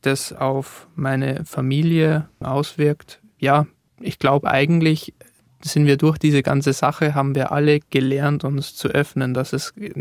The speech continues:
eigentlich nichts gibt, worüber man nicht spricht. Und ich würde sagen, dass es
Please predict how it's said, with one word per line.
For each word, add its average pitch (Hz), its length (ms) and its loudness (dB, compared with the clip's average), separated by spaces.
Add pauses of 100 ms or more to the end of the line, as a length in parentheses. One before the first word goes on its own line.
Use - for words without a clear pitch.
(200)
eigentlich 139 400 0
nichts - 240 -2
gibt, 151 220 -2
worüber 135 400 0
man 135 200 -2
nicht 135 180 -2
spricht. - 380 -4 (640)
Und 143 480 -2 (320)
ich - 160 -20 (120)
würde 151 280 2
sagen, 156 480 2
dass 139 240 -2
es - 200 -6